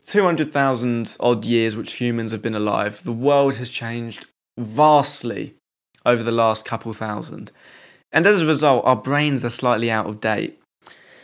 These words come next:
Now, back in the day, back, back when we were cavemen roaming the earth, we lived in a world with immediate return.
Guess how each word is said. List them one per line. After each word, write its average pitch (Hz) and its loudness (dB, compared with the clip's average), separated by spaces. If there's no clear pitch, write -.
Now, 147 4
back 190 4
in 180 2
the 165 2
day, 113 2
back, 147 0
back 143 2
when 151 0
we 143 0
were 135 0
cavemen 117 0
roaming 143 2
the 123 4
earth, 113 -2
we 135 4
lived 165 2
in 160 2
a 143 2
world 117 2
with 110 -2
immediate 120 2
return. 104 -6